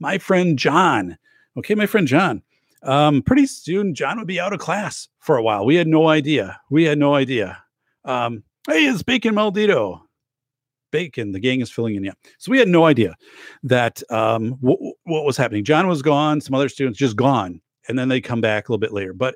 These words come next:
anyway, I remember we'd come back from gym class. Instead of going to class, John would kinda work his way through this big meandering building, and we didn't know where he went, but apparently he went out to this building,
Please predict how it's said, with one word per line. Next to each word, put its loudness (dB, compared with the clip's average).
anyway, 4
I 4
remember 4
we'd 4
come 2
back 4
from 2
gym 4
class. -2
Instead 0
of -2
going 2
to -4
class, -4
John 2
would -2
kinda 0
work 2
his -2
way 2
through 0
this 0
big -2
meandering 2
building, 2
and -4
we 4
didn't 4
know 2
where 4
he 2
went, -2
but -6
apparently -4
he 0
went 0
out -4
to -8
this -6
building, 2